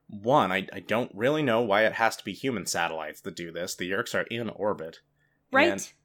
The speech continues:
Speaker 1: and
Speaker 2: They're
Speaker 1: two,
Speaker 2: in space.
Speaker 1: I don't know why the,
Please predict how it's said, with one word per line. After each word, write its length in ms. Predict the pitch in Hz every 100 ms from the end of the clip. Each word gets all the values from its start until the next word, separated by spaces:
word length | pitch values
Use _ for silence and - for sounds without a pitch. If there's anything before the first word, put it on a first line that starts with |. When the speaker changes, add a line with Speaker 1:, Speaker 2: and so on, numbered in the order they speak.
| _
Speaker 1:
and 100 | - -
Speaker 2:
They're 80 |
Speaker 1:
two, 300 | 269 208 135
Speaker 2:
in 60 | 104
space. 640 | 254 330 202 - - - _ -
Speaker 1:
I 500 | 123 127 127 127 120
don't 340 | - 131 160 - _ _
know 240 | 135 147
why 520 | 143 120 123 143 151 143
the, 520 | 120 123 123 117